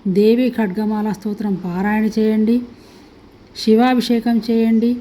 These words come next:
మాస శివరాత్రుల్లో దేవాలయంలో శివాభిషేకం చేయించుకోండి.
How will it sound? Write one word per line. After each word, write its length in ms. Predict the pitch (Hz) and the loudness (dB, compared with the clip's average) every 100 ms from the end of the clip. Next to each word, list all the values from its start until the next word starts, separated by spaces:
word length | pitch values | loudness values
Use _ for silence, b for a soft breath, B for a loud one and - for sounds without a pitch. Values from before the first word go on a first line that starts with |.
| - - - 196 | -10 -20 -8 -2
మాస 280 | 196 226 226 220 | 0 2 0 0
శివరాత్రుల్లో 680 | 226 214 208 196 208 220 190 - - | 0 0 -2 -2 0 0 0 -6 -2
దేవాలయంలో 760 | 202 202 208 208 202 196 196 208 - - - | 0 2 2 0 0 0 0 -2 -6 -18 -8
శివాభిషేకం 640 | 214 202 208 180 208 202 202 - | -4 -2 -2 -2 -4 -2 -4 0
చేయించుకోండి. 640 | 202 208 - 214 214 208 | 0 0 -2 -2 0 2